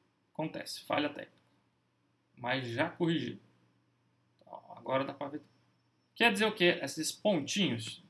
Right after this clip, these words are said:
Quer dizer que houve diferença entre os tratamentos, entre as fontes de variação estudadas, entre os recipientes, espécies e ainda, que é o mais interessante, galera, que pra cada tipo de recipiente eu tive uma espécie que foi melhor.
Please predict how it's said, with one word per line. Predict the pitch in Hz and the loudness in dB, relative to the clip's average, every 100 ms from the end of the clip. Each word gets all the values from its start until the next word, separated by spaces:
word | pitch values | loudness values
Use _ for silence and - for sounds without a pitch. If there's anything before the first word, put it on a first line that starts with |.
| - | -4
Quer | 190 | -2
dizer | 165 180 | 2 0
que | 180 | 4
houve | 175 175 | 4 4
diferença | 170 170 175 147 156 175 | 2 -2 -2 0 0 -2
entre | 160 | -6
os | - | -4
tratamentos, | 160 165 202 135 117 - | -4 0 2 2 2 -4
entre | 143 143 143 | -4 0 0
as | 143 | -2
fontes | - 220 240 196 | 0 2 2 0
de | 175 | 2
variação | 175 170 160 - 170 | 2 2 0 0 -2
estudadas, | 175 - 170 117 - - - _ _ _ _ | -2 0 4 4 2 -8 -12 _ _ _ _
entre | 139 131 135 | 2 2 2
os | 120 | -4
recipientes, | 120 - 139 135 156 208 220 226 - - _ _ | -2 -4 -2 2 4 4 0 -6 -6 -12 _ _
espécies | 143 143 156 160 202 - - - | -2 2 6 6 6 0 -8 -2
e | 226 | 2
ainda, | 220 196 220 | 2 2 0
que | 208 | 0
é | 208 | 2
o | |
mais | 208 214 | 4 4
interessante, | 214 226 240 196 196 190 | 2 0 0 0 0 0
galera, | 131 113 - - _ _ _ _ - | 0 0 -4 -10 _ _ _ _ -2
que | 175 | 0
pra | 196 180 | 2 2
cada | 240 302 339 | 4 6 4
tipo | - 170 160 | 2 2 2
de | 143 | 2
recipiente | 135 - 131 123 151 214 - - - | 0 -2 -6 0 2 2 0 -6 -2
eu | 170 | -2
tive | 180 170 | 0 0
uma | 185 | 0
espécie | 190 - 156 156 | 0 0 0 0
que | - | -4
foi | - 165 | -4 -2
melhor. | 175 226 180 135 | 0 2 4 2